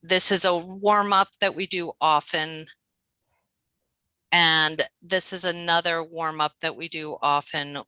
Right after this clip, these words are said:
with something called random name picker with Flippity. If you're not familiar with it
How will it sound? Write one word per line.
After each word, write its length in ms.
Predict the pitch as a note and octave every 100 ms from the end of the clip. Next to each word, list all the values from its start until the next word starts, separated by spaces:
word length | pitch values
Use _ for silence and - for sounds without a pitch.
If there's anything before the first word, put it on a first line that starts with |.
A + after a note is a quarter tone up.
| _
with 360 | D#3+ D3+ D3+
something 520 | - - D3+ - D3+ D3+
called 420 | - D#3 C#3 C#3
random 540 | D#3 D3+ D3+ D3 C#3+
name 320 | C#3+ C#3+ C#3 C#3+
picker 500 | - - D3+ C#3+ C#3 _ _ _ _ _ _ _ _ _ _ _ _ _ _ _ _
with 240 | D#3+ D3+ -
Flippity. 800 | - D#3+ D3+ - C#3 A2 C3+ -
If 200 | - -
you're 80 | D#3+
not 320 | D3+ D3+ C3+ - -
familiar 520 | E3 D#3 D#3 D3+ C#3+
with 280 | C#3+ C#3 -
it 220 | C3+ B2